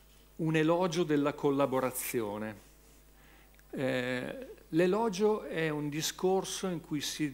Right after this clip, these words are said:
mm, si decantano le virtù di qualcosa o di qualcuno. Ecco, qui non c'è una persona di cui io parlerò,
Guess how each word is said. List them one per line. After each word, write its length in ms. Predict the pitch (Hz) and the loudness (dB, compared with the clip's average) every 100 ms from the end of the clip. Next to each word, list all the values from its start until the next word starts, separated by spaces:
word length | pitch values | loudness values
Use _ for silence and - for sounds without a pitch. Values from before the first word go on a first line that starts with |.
| 147 | -4
mm, 720 | 131 127 123 127 117 127 127 127 - - - - - - - | -6 -4 -6 -8 -10 -12 -12 -14 -20 -20 -20 -20 -20 -20 -14
si 240 | - 180 | -4 2
decantano 680 | 180 175 180 185 185 185 170 | 4 4 2 2 -2 -2 0
le 120 | 151 | 0
virtù 380 | 143 151 - 170 | 0 0 -2 -4
di 120 | 160 | -4
qualcosa 500 | 151 143 131 139 135 | -2 -2 0 -2 -2
o 20 | |
di 100 | 131 | -4
qualcuno. 640 | 127 123 113 - 107 101 101 | -2 -2 -4 -6 -6 -8 -10
Ecco, 260 | 127 127 | -10 -10
qui 140 | 113 180 | -4 -2
non 140 | 160 | -2
c'è 180 | 151 185 | 0 0
una 200 | 165 139 | 2 2
persona 680 | 143 110 - 147 147 127 | 2 2 2 2 2 0
di 120 | 117 127 | -2 -4
cui 200 | - 135 | 0 2
io 100 | 143 | 2
parlerò, 680 | 139 139 151 139 139 143 | 4 4 6 6 4 2